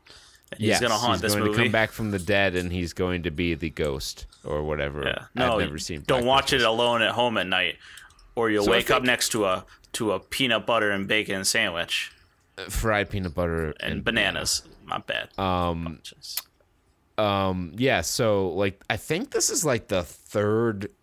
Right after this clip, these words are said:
Speaker 2: time they've remade this movie, 'cause I remember, um, trailers for a Black Christmas movie back in, like,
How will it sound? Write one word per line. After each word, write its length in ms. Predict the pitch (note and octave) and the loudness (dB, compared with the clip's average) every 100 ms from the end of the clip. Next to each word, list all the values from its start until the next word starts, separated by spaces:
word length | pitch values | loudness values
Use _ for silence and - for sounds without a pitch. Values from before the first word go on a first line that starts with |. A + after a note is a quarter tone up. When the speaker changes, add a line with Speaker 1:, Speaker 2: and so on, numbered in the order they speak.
| _ _ _ _ _ - | _ _ _ _ _ -14
Speaker 2:
time 480 | - F#2 G2 G#2+ G2 | -6 -2 0 0 0
they've 240 | F2 E2+ | -2 -2
remade 540 | F2 F#2 F2+ F2 F#2 F#2 | -2 -2 0 0 0 -2
this 260 | D#2 - | -6 -6
movie, 380 | E2+ F#2 A#2 C2+ | -4 -4 -2 -6
'cause 160 | D#2 F2+ | -6 -2
I 80 | F2+ | 0
remember, 840 | A2+ G#2+ G2+ B2 A2+ G2 F#2 E2+ - - _ _ _ _ - - - | 0 0 -2 -2 0 2 0 -2 -10 -20 _ _ _ _ -20 -14 -2
um, 640 | E2 E2 D#2+ D#2 D2+ D#2 C#2+ _ _ - | 0 2 2 0 -4 -10 -14 _ _ -12
trailers 640 | - F#2+ G2+ G2+ F#2 E2 | -2 2 2 2 0 -2
for 340 | - E2 D#2+ - | -4 -2 -2 -4
a 80 | - | -8
Black 420 | D#2+ E2+ E2 E2 | -4 0 0 -2
Christmas 580 | - - F2 - D#2+ - | -6 -4 -4 -4 -8 -6
movie 420 | E2+ E2 D#2+ D#2 | -6 -4 -2 -4
back 460 | D2+ - D2+ E2 - | -4 -2 -2 -2 -6
in, 180 | E2 D#2+ | -8 -6
like, 540 | D2+ D2 - - - | -6 -6 -8 -20 -20